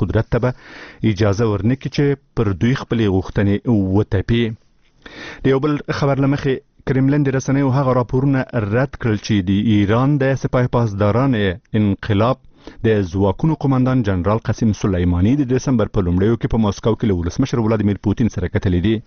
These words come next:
پر جنرال سلیماني ملګرو ملتونو د سفر بندیز لګولی دی. د ایران فارس خبري اژانس وایي چې سلیماني او پوتین د سوریې، عراق، یمن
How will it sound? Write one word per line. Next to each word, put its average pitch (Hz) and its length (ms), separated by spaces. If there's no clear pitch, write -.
پر 117 180
جنرال 117 340
سلیماني 120 480
ملګرو 107 320
ملتونو 127 400
د 107 100
سفر 98 360
بندیز 95 400
لګولی 87 460
دی. 92 80
د 107 100
ایران 110 240
فارس 117 240
خبري 113 240
اژانس 107 320
وایي 113 220
چې - 500
سلیماني 95 520
او 120 40
پوتین 123 320
د 113 200
سوریې، 104 420
عراق، 117 300
یمن 95 200